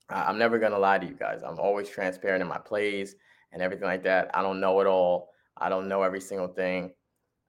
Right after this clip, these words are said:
I have a life. Sometimes I, I can't see everything. So I do know that someone was seriously injured, though. And like I said, prayers up, speedy recovery, 'cause, you know, this is a dangerous game. And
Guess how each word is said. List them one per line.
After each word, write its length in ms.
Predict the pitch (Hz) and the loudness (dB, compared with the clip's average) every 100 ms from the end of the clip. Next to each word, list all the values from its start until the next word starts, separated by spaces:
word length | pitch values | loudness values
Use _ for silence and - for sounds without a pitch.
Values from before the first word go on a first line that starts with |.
| _ _ - | _ _ -6
I 80 | 101 | 0
have 240 | 101 98 | 2 2
a 40 | |
life. 520 | 98 95 98 95 92 - _ | 0 4 4 2 -4 -20 _
Sometimes 600 | - 95 98 95 92 90 - - - | -8 -8 -2 -2 -2 -8 -20 -18 -6
I, 280 | - 87 92 | 2 4 4
I 80 | 80 | 0
can't 260 | - 98 92 | -4 -8 -8
see 160 | 98 | -4
everything. 400 | 92 85 82 73 | -2 -2 -10 -12
So 280 | - 87 85 - _ _ _ | -4 -2 -2 -10 _ _ _
I 140 | - 101 | 0 0
do 300 | 98 123 120 | 0 -4 0
know 180 | 117 110 | 2 4
that 160 | 104 | 2
someone 260 | 101 107 95 | 0 -2 -2
was 140 | 95 | -4
seriously 320 | 110 101 98 | -6 -6 -6
injured, 240 | 95 101 98 | -8 -6 -2
though. 160 | 104 | 0
And 100 | 98 | 0
like 140 | 87 90 | -2 -6
I 40 | |
said, 300 | - 90 78 | -8 -8 -8
prayers 320 | - 98 92 | 0 0 2
up, 180 | 95 92 | 0 0
speedy 280 | - 95 95 | -2 -10 -8
recovery, 420 | 90 - 92 90 | -8 -6 -6 -6
'cause, 400 | - 90 82 - _ _ _ _ _ _ - | -8 -8 -8 -12 _ _ _ _ _ _ -10
you 60 | |
know, 80 | 95 | -6
this 100 | 107 | -6
is 120 | 131 | -6
a 80 | 117 | -6
dangerous 420 | 107 113 117 110 | 0 0 0 -6
game. 240 | 104 117 - _ _ - | -2 -2 -2 _ _ -6
And 120 | 139 | -6